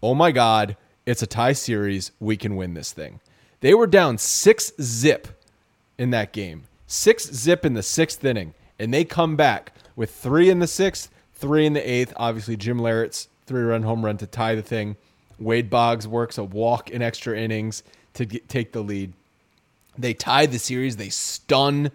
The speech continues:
the Braves. And then the next night, Andy Pettitte comes out, pitches the game of his life, and then it's on, it's history from there. But this game really was, like, the turning. You could argue this ga-, this is the turning point of the Yankees nineties dynasty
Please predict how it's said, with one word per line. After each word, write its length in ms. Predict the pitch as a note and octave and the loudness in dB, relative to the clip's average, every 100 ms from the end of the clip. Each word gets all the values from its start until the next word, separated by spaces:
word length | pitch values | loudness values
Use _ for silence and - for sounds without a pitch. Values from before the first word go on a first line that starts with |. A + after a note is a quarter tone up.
| _ _ B2+ | _ _ -8
the 80 | |
Braves. 640 | G#2 A#2+ A#2+ A#2 A#2 A2 - _ _ - | -4 0 2 2 0 -4 -12 _ _ -8
And 100 | A#2 | -4
then 140 | A2+ | -2
the 100 | A#2 | 0
next 260 | A#2 A#2+ - | 0 0 -2
night, 300 | C3+ B2 B2 _ _ _ _ _ - | -2 -2 -4 _ _ _ _ _ -6
Andy 220 | A#2 A2+ | -4 -2
Pettitte 300 | - A#2 - | 0 0 0
comes 200 | B2 A2+ | -4 0
out, 220 | A2+ - | -2 0
pitches 240 | A#2+ A2 G#2 | -2 -2 -8
the 100 | A2 | -4
game 200 | A2+ A2+ | -2 -2
of 80 | |
his 120 | G#2 B2 | -2 2
life, 340 | G3 F#3+ - _ _ _ _ _ _ _ | 2 2 -8 _ _ _ _ _ _ _
and 100 | G#2 | -8
then 160 | G#2 G#2 | -6 -6
it's 180 | F#2+ | -4
on, 220 | G#2 G2+ F#2+ | -4 -4 -8
it's 140 | - | -10
history 440 | G#2 A2+ - G#2+ | -6 -6 -4 -8
from 180 | F#2+ G#2 | -8 -12
there. 240 | G2 E2+ _ | -14 -14 _
But 200 | A#2 A#2 _ _ _ _ | -6 -6 _ _ _ _
this 200 | E3 G#3 | 0 0
game 420 | - F#3 E3+ D3 | 2 2 2 2
really 320 | C#3+ C#3 C3+ B2 | 4 4 4 0
was, 180 | A#2 A#2 | -2 -4
like, 180 | G#2+ | -4
the 100 | C3 | -4
turning. 420 | A#2 - C#3 C3+ C#3 | -6 -2 -2 0 -2
You 140 | G#3+ | 0
could 140 | G#4+ | 8
argue 300 | G3+ F#3+ F3+ | 10 10 8
this 200 | C#3+ D#3+ | 0 -2
ga-, 200 | - D3+ | 0 -2
this 200 | D3+ G3 | 0 -2
is 80 | E3 | 2
the 80 | C3+ | 0
turning 480 | - - E3+ F3 D#3 | 0 2 4 4 2
point 320 | - D3+ D3+ | 2 2 0
of 140 | C#3 | -4
the 80 | A#2+ | -2
Yankees 520 | B2 B2+ - A#2+ G#2 | -2 -2 -2 -4 -2
nineties 360 | A#2+ A#2 G#2 F#2+ | -2 -2 -2 -4
dynasty 520 | G2 F2+ D2+ - - | -6 -8 -12 -16 -20